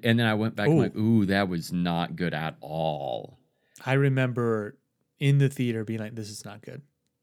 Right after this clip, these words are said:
Speaker 1: See, I thought it was like what you were saying about the technology introducing that. I'm like, "Oh, that's cool. That's interesting." But then going back, I'm like, "This is, oh,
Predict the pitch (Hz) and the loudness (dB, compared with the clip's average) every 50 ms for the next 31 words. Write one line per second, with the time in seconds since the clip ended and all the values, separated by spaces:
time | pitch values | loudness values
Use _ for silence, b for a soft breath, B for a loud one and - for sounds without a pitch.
0 | _ _ _ - - 127 127 113 - B B B B B - 196 262 - 277 302 | _ _ _ -10 -4 -2 -2 -2 -2 B B B B B 0 0 2 2 2 2
1 | 294 240 175 139 - 156 131 127 120 127 131 120 127 127 131 127 120 - 127 110 | 2 2 0 0 2 2 2 2 2 2 2 2 4 2 2 0 0 0 -2 -2
2 | 107 98 104 92 95 85 - - 95 - 95 95 87 87 92 92 90 85 - 98 | 0 0 -2 -2 -4 -4 -4 -4 -4 -4 -2 -2 -2 -2 -2 -2 -4 -4 -4 -6
3 | 87 - 101 101 98 - - 92 90 95 90 - - 90 87 87 98 95 87 85 | -4 -4 -4 -4 -4 -4 -6 -4 -4 -4 -4 -4 -4 -2 -2 -2 -2 -2 -4 -2
4 | - 202 254 254 262 277 277 - - - 180 156 151 156 160 175 196 196 - 147 | 0 0 2 2 2 0 -2 -4 -2 0 2 2 2 2 0 0 -2 -2 -2 -4
5 | 135 123 - - 123 120 - - 123 127 131 147 - b b b b b - 127 | -4 -4 -4 -6 -6 -6 -4 -4 -4 -4 -4 -6 -10 b b b b b -4 -2
6 | 117 139 131 120 104 120 120 117 113 104 113 113 107 113 107 101 87 - - 107 | 0 2 2 2 2 2 2 2 2 2 2 2 2 0 -2 -2 -4 -4 -4 -4
7 | 113 117 - - 98 90 85 87 - - 98 101 101 92 85 78 71 | -4 -4 -6 -8 -10 -10 -10 -10 -10 -8 -6 -4 -4 -4 -4 -4 -6